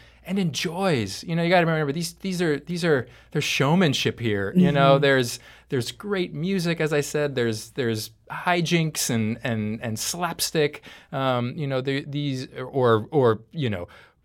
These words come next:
Speaker 1: fights and, you know, violence. I mean, there's, there's, there's really action-packed stuff going on on the stage, so it's fun to watch,
Speaker 2: Mm-hmm.
Speaker 1: um, and, and it feels true.
Speaker 2: Tom Ridgely is the producing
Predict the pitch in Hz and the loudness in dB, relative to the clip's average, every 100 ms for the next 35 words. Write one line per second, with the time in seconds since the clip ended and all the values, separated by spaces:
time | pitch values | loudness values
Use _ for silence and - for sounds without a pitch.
0 | _ - - - - 131 139 - - 113 | _ -18 -16 -4 2 2 2 -4 -2 0
1 | 110 117 147 131 113 123 135 135 135 147 | 0 -2 -2 0 2 4 4 2 -2 -2
2 | 131 127 123 113 143 123 120 120 131 120 | -4 -2 -2 -4 -2 -2 -2 -4 -4 -4
3 | 143 175 151 120 123 - - - - 123 | -4 0 0 0 -2 -10 -14 -8 -6 -4
4 | 117 131 104 107 - 156 147 - 113 104 | -4 -2 -4 -6 -8 -6 -6 -2 -2 0
5 | 101 98 95 - 127 143 113 - 110 - | -2 -2 -6 -6 -4 -4 -4 -2 -4 -4
6 | - - 196 151 131 104 - - 156 151 | -14 -8 -4 -4 -4 -6 -10 -8 -8 -6
7 | 143 131 123 117 110 107 - 131 131 123 | -8 -4 -2 0 -2 -6 -4 -2 0 0
8 | 120 113 113 - _ _ _ _ - 123 | 0 -4 -8 -20 _ _ _ _ -6 -4
9 | 113 117 123 110 - 107 82 - _ _ | -4 -2 -2 -2 -2 -8 -8 -12 _ _
10 | _ _ _ _ _ - _ - 220 247 | _ _ _ _ _ -20 _ -4 4 4
11 | 233 - 202 165 160 - 156 147 185 180 | 4 2 0 0 0 -2 -2 -2 -4 -2
12 | 175 220 | 0 0